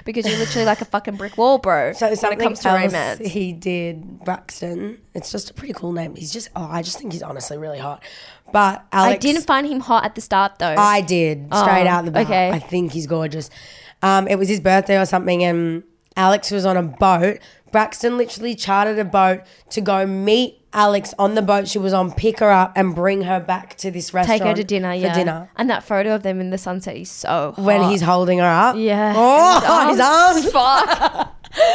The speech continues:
Speaker 2: Yeah.
Speaker 1: Bro, they
Speaker 2: Go,
Speaker 1: look
Speaker 2: Alex.
Speaker 1: so cute together.
Speaker 2: The whole calling him N F L man, though, I think is cringe and I'm over it.
Speaker 1: Yeah, I don't know why.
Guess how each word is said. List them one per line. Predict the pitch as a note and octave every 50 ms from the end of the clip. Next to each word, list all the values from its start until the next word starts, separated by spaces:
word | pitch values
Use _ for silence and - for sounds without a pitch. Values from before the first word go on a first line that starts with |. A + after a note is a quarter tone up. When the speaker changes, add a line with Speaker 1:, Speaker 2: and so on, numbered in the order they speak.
| E5 D#5 - A4 A4 - -
Speaker 2:
Yeah. | A3+ A3+ A3 A3 G#3+ G#3+ G3+ - - -
Speaker 1:
Bro, | - A3 A#3 B3 B3+ C4 A#3 G#3+
they | G3+ G#3+ G#3+
Speaker 2:
Go, | A#3+ A#3+ A#3 A#3+
Speaker 1:
look | B3+ G#3+
Speaker 2:
Alex. | G#3 G3+ G3+ G3+ C#4+ D4+ D4 -
Speaker 1:
so |
cute | C#4 A3+ A3 -
together. | - - F#3 F#3 F3+ F3+ F3+ F3+ F3+
Speaker 2:
The | F#3+ -
whole | F3+ G3 A3 A#3 C4 C4+
calling | - - A3+ A3 A3 A3 G#3+
him | G#3+ G#3+ G#3+
N | G#3 G3+ G3
F | G3 F#3+ -
L | F3+ F#3 F3+
man, | F3+ F3+ F3+ F3+ F#3
though, | F3+ F3
I | F3 F3 E3
think | - F3 E3 D#3
is | E3 D#3
cringe | C#3+ - F#3 E3+ E3+ E3 D#3
and | D#3
I'm | E3 D#3+ D#3+
over | D#3 D#3+ D#3+ D#3 E3 F3+
it. | G#3 C4 D#4 C#4+ - _ _ _ -
Speaker 1:
Yeah, | G3 G3 F#3+ F#3 F3+ F3
I | F3+
don't | F3+ F3 -
know | A2 F#2+
why. | F#2 E2+ F2 F2 -